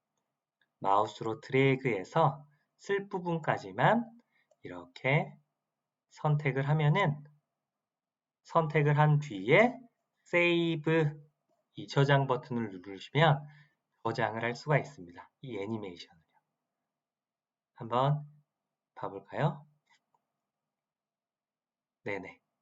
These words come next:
이 영상을 애니메이션 영상으로 한번 저장해 보겠습니다. 이렇게 저장하시면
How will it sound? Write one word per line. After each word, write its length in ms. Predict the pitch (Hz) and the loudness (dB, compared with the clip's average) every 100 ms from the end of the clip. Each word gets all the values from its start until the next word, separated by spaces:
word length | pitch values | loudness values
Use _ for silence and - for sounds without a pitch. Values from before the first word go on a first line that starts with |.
| - | -6
이 160 | 139 123 | -2 0
영상을 680 | 101 - 117 117 165 147 - - 107 | -2 -4 -4 2 2 2 -4 -18 -14
애니메이션 720 | 101 107 104 101 95 113 101 | -12 -10 -10 -10 -8 -10 -10
영상으로 500 | 90 92 101 95 95 | -16 -14 -12 -12 -14
한번 400 | 95 127 190 196 - | -4 0 0 -4 -14
저장해 380 | 104 92 98 123 | -12 -12 -8 -8
보겠습니다. 720 | 98 87 - - 143 196 - _ _ _ - | -8 -12 -16 2 2 2 -2 _ _ _ -12
이렇게 280 | 101 - | -8 -6
저장하시면 840 | 110 117 120 113 107 117 120 123 | -4 -2 0 0 -4 -4 0 0